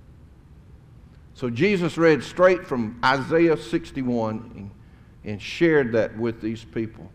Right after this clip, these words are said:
And you know, these were the hometown people. These were people he knew, he grew up with. And here's the people that he knew the best, and, and every, here's the key. Every one of those people that were sitting there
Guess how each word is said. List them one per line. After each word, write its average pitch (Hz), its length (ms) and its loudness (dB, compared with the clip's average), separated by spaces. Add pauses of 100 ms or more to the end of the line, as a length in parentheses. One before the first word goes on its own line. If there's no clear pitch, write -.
(560)
And 156 80 0
you 233 80 2
know, 254 180 4
these 226 360 2
were 185 280 2
the - 80 -8
hometown 233 560 2
people. - 280 -12 (1080)
These 226 200 -6
were 214 80 -2
people 214 420 6
he 208 140 0
knew, 208 260 4
he 131 160 -4
grew 202 260 8
up 196 140 2
with. 101 260 -2 (840)
And 143 440 0 (1000)
here's 196 400 4
the 160 80 -4
people 127 600 -2 (680)
that 139 160 4
he 139 100 4
knew 180 220 4
the 175 120 4
best, 135 520 4
and, 104 340 -4
and 123 200 -2
every, 226 520 4
here's 208 280 -4
the 147 80 -8
key. 92 340 -4
Every 233 320 2
one 214 220 4
of 185 100 0
those 160 240 2
people 160 320 2
that 113 140 -2
were 110 80 -12
sitting 165 420 0
there 110 460 -4